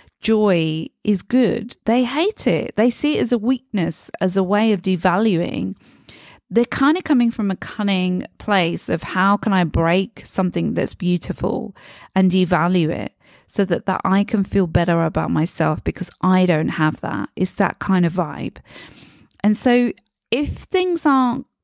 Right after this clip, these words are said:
playing out the way we want, we can, we can feel out of control, and it can be a scary space. Um, uh, we do wanna protect ourselves, you know, and sometimes we do feel we're not good enough,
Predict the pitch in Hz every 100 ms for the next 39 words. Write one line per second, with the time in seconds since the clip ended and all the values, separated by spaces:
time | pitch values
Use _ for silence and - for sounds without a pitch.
0 | _ - - 226 214 208 180 165 - 180
1 | 180 175 170 170 180 _ _ _ _ _
2 | _ - _ 175 196 190 285 233 165 -
3 | 220 190 - - 208 - 254 330 - 349
4 | 185 165 - 160 - - 175 - 151 156
5 | 151 - - 247 302 262 190 - 165 156
6 | - - - 160 147 65 - - - -
7 | - _ _ _ 185 185 180 180 - -
8 | - - - 202 240 233 202 - 262 320
9 | 311 233 190 - - - 165 165 - 156
10 | 151 165 165 _ _ 180 170 160 175 247
11 | 247 254 214 202 196 233 277 302 208 180
12 | 160 165 165 - 180 160 156 - - 190
13 | _